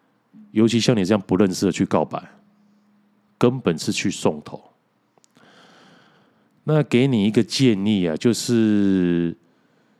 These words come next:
好好重新做人。不是，我的意思是说，好好的重新检视自己。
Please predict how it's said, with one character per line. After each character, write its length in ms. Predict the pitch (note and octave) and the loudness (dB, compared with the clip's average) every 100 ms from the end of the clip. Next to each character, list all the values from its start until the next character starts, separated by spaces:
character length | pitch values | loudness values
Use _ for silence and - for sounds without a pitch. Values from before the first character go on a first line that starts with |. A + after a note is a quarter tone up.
| _ _ _ | _ _ _
好 280 | - B2 C#3+ | -2 0 2
好 180 | A2+ | 0
重 260 | - - G#2 | -2 -4 -4
新 220 | G2+ G#2 | -2 -2
做 300 | G#2+ B2+ D#2 | 0 0 -2
人。 120 | C#2+ C2+ _ _ _ _ _ _ _ _ _ - - _ _ _ _ _ _ _ | -4 -14 _ _ _ _ _ _ _ _ _ -14 -14 _ _ _ _ _ _ _
不 80 | - | -6
是， 100 | A2 - | -6 -4
我 120 | - A2 | -2 0
的 80 | C3+ | 2
意 180 | E3 | 0
思 80 | C3 | 2
是 120 | C#3+ | 0
说， 160 | B2 C3 | 2 0
好 220 | A2+ A2+ | 2 0
好 100 | A#2+ | 2
的 120 | G2 | 0
重 320 | F2+ - G2 G2 | -2 -2 -4 -2
新 200 | A2 A2 | -2 -4
检 280 | - E2 | -4 -4
视 180 | D2+ G2 | -4 -8
自 160 | E2+ F2+ | -6 -8
己。 240 | - C#2 | -10 -16